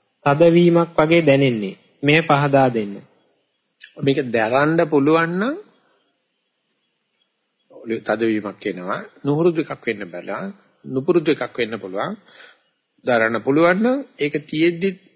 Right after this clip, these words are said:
Speaker 2: ආනාපානේ බලන්න පුළුවන් නම් උත්කෘෂ්ටයි. දරන්න බැරි නම් පොඩ්ඩක් බලන්න පරි-, පරියන්කෙන් නැගිට්ටට පස්සේ තියෙනවද නැද්ද කියලා. දරන්න බෑ පරියන්කෙන් නැගිට්ටට පස්සේ තියෙනව නම් ලෙඩක්.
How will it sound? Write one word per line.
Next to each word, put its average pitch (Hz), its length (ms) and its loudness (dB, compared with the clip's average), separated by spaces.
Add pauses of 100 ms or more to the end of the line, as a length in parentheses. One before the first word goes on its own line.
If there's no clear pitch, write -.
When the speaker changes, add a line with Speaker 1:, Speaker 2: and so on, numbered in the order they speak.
(380)
Speaker 2:
ආනාපානේ 190 640 0
බලන්න 101 280 -2
පුළුවන් 147 360 -2
නම් 196 180 -6 (140)
උත්කෘෂ්ටයි. 170 720 -2 (2250)
දරන්න 139 420 2
බැරි 131 280 4
නම් 214 240 4 (560)
පොඩ්ඩක් 139 360 0
බලන්න 127 340 0
පරි-, 139 280 -6
පරියන්කෙන් 151 520 -6
නැගිට්ටට 139 440 -4
පස්සේ 170 400 -4
තියෙනවද 143 420 -2
නැද්ද 92 260 -12
කියලා. - 320 -20 (920)
දරන්න 120 420 0
බෑ 143 320 0 (400)
පරියන්කෙන් 131 480 -2
නැගිට්ටට 135 460 -2
පස්සේ 151 380 -2
තියෙනව 139 300 0
නම් 226 220 -4
ලෙඩක්. - 420 -6